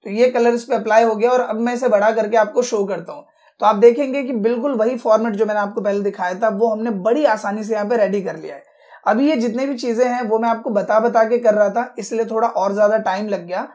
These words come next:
Otherwise आप देखोगे कि हमने सीएसएस का भी कुछ खास इसमें बर्डन पोर्शन अप्लाई नहीं किया। Simply border collapse, width, height, ये सब अपने हिसाब से मेंशन कर दिया। जिस रो को हमें particularly एडिट करना था, जैसे पहला रो,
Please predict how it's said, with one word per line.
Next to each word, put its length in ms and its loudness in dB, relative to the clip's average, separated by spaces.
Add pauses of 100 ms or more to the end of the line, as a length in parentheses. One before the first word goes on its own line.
(320)
Otherwise 500 2
आप 100 4
देखोगे 500 4
कि 80 -6
हमने 220 -2
सीएसएस 440 -2
का 160 -2
भी 120 -2
कुछ 260 -10
खास 460 0
इसमें 320 -6
बर्डन 320 2
पोर्शन 300 -4
अप्लाई 300 -4
नहीं 180 -6
किया। 200 -10 (360)
Simply 260 2
border 320 6
collapse, 440 4 (160)
width, 260 2
height, 280 -2
ये 160 -4
सब 180 -6
अपने 200 -6
हिसाब 260 -4
से 120 -8
मेंशन 380 -6
कर 120 -2
दिया। 300 0 (400)
जिस 300 0
रो 220 4
को 120 0
हमें 280 0 (180)
particularly 580 0
एडिट 380 -4
करना 280 0
था, 440 -2
जैसे 300 -6
पहला 380 2
रो, 320 -2